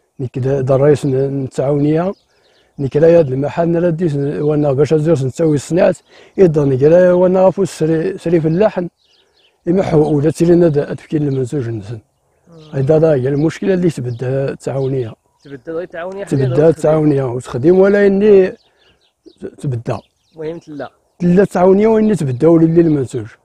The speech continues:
Speaker 2: مم.
Speaker 1: آه. يفلح نوسف هي من
Speaker 2: هذا
Speaker 1: ماتي.
Speaker 2: هو هي المشكل دغيا.
Speaker 1: ما
Speaker 2: يفلح ندير يفهمن.
Speaker 1: يفلح ندير يفهمن ولا تسيري ندا كل المنتوج. ما الناس نكون يا ويا صاد المنتوج هذا ونتخلص. نيتني غير على حساب دغيا، إن أنا كي هو دغيا، إن أنا هذا الربيع هذا يتقى عشرة وريال،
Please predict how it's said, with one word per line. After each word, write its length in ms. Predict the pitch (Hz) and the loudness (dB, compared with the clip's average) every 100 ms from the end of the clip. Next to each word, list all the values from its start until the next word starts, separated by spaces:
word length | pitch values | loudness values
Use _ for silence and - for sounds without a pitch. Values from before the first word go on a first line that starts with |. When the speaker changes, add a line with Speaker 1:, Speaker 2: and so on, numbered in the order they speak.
| _ _ | _ _
Speaker 2:
مم. 560 | 127 127 - - _ 180 | -20 -20 -20 -20 _ -16
Speaker 1:
آه. 160 | 117 - - | -16 -14 -6
يفلح 380 | 151 151 196 160 | -2 2 2 2
نوسف 400 | 147 135 175 131 | 0 0 0 2
هي 120 | 156 | 2
من 220 | 160 160 | 2 2
Speaker 2:
هذا 100 | 151 | 0
Speaker 1:
ماتي. 140 | - | -2
Speaker 2:
هو 40 | 117 | -6
هي 200 | 143 156 | -6 -10
المشكل 480 | 170 170 - 165 135 | -12 -16 -18 -20 -18
دغيا. 180 | 127 - _ _ 156 | -20 -20 _ _ -4
Speaker 1:
ما 100 | 175 | 2
Speaker 2:
يفلح 220 | 175 - 196 | 2 0 -10
ندير 160 | 175 | -12
يفهمن. 360 | 156 139 147 123 - | -12 -14 -14 -8 0
Speaker 1:
يفلح 440 | 151 139 165 147 | 2 4 2 2
ندير 340 | 156 165 131 | 0 0 0
يفهمن 360 | 135 123 147 143 | -2 -2 -2 0
ولا 180 | 131 135 | 0 -2
تسيري 260 | - 151 | 0 0
ندا 220 | 156 139 127 | 0 0 -2
كل 200 | 156 147 | -2 0
المنتوج. 380 | 139 123 139 139 | 0 -2 -2 2
ما 180 | 170 | 4
الناس 280 | 165 190 170 | 4 4 4
نكون 300 | 165 139 170 | 2 2 2
يا 80 | 185 | 4
ويا 160 | 190 175 | 4 4
صاد 280 | 190 143 | 2 0
المنتوج 440 | 143 147 147 226 185 | -2 -2 -2 2 4
هذا 120 | 185 | 4
ونتخلص. 760 | 180 165 - 160 196 240 233 _ _ _ _ _ _ _ _ _ - | 4 2 0 -2 2 2 0 _ _ _ _ _ _ _ _ _ 0
نيتني 260 | 190 175 214 | 2 4 4
غير 180 | 160 | 4
على 180 | 180 175 | 4 2
حساب 320 | - 208 156 | -2 0 0
دغيا، 260 | 143 151 151 | 2 2 2
إن 120 | 151 | 2
أنا 180 | 180 185 | 0 0
كي 120 | 190 | 2
هو 300 | 160 151 175 | 2 4 2
دغيا، 440 | 156 147 170 165 170 | 2 2 2 2 0
إن 260 | 165 147 | -2 -2
أنا 220 | 143 165 | -2 0
هذا 200 | 160 139 | 0 0
الربيع 260 | 147 143 165 | 0 2 2
هذا 120 | 170 | 2
يتقى 320 | 170 139 123 | 0 -2 0
عشرة 260 | 151 139 175 | 2 2 2
وريال، 460 | 165 170 165 143 | 2 2 2 0